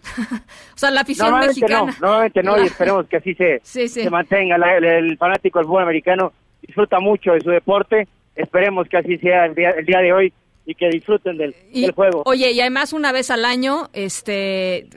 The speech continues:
Speaker 1: yo,
Speaker 2: Sí, sí.
Speaker 1: yo también, yo creo que mejor a que, no, este,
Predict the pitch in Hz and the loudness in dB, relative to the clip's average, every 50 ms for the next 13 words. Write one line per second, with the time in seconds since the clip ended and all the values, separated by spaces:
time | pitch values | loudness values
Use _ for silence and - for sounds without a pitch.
0 | - 170 - 240 220 196 - 226 220 _ _ - - 202 208 214 233 240 247 247 | -18 -12 -8 -8 -6 -4 -4 -4 -4 _ _ -10 -8 -6 -4 -2 -2 0 0 -2
1 | 240 226 208 208 196 226 220 214 220 214 208 202 196 196 180 - - 165 - - | -2 -2 -2 -4 -4 -4 -6 -4 -4 -2 -2 0 -2 -2 -4 -4 -6 -10 -12 -12
2 | 196 190 185 214 214 214 185 185 _ - - - 190 196 196 175 175 165 - _ | -10 -8 -4 -4 -4 -4 -4 -8 _ -16 -14 -12 -10 -10 -10 -12 -16 -20 -20 _
3 | - 175 185 - - 190 185 - | -16 -16 -14 -12 -10 -12 -12 -12